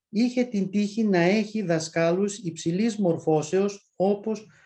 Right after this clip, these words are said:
στο γυμνάσιο τον Αλέξανδρο Ιατρόπουλο, Στυλιανό Στασιμόπουλο,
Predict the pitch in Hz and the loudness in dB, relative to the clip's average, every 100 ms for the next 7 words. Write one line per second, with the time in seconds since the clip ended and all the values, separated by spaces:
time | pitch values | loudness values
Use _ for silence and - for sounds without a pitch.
0 | _ - 175 165 151 156 165 160 196 202 | _ -4 -2 0 0 2 2 2 0 -2
1 | 202 160 156 175 214 - 220 208 208 202 | 0 2 4 2 0 -2 -4 -2 -4 -2
2 | 170 151 151 151 151 156 175 190 190 - | -2 -2 -2 -4 -4 -2 -2 -2 -6 -18
3 | _ - 165 160 165 175 220 226 - 175 | _ -6 0 4 4 4 2 0 0 -2
4 | - 165 151 156 156 180 196 196 196 | 0 0 2 0 -2 -2 -2 -2 -8